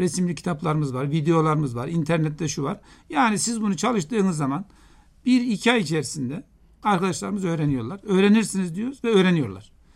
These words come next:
Ve hemen, e, zaten bir ihtiyaç olduğu için, zaten bir şey öğrenmeden, öğrenmeden başka birisine aktarmak mümkün olmadığı için, e, öğretmen arkadaşlar bu aşamayı bir iki ay içerisinde geçiyorlar. Ama bir iki ay bir geçiş dönemi oluyor.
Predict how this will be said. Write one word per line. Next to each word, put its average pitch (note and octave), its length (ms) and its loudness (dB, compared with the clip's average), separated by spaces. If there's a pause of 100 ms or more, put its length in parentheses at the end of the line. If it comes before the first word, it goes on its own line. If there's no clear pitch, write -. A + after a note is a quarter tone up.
(220)
Ve A#3+ 180 2
hemen, A3 500 6
e, D#3 560 -2
zaten G3 440 2
bir G3+ 80 0
ihtiyaç F3+ 400 0
olduğu G#3+ 240 0
için, F3 300 -4 (720)
zaten F3+ 380 0
bir D3+ 80 2
şey F#3 200 -2
öğrenmeden, D#3 640 -2 (520)
öğrenmeden D#3+ 640 4
başka C3+ 300 -4
birisine C#3 240 -8
aktarmak C3 420 -4
mümkün D3+ 260 -2
olmadığı B2 360 -4
için, A2 200 -10 (600)
e, D3 120 -4
öğretmen F#3+ 480 -2
arkadaşlar D3 540 -6
bu G#3 420 -4
aşamayı E3 720 -2
bir A3 120 -2
iki G3 180 -2
ay E3+ 80 -2
içerisinde D#3 460 -4
geçiyorlar. D3 440 -6
Ama A#3 180 -2
bir A3 80 0
iki G#3+ 160 0
ay G#3 100 0
bir G3+ 60 -2
geçiş F3 300 0
dönemi F#3+ 260 2
oluyor. D3+ 220 -2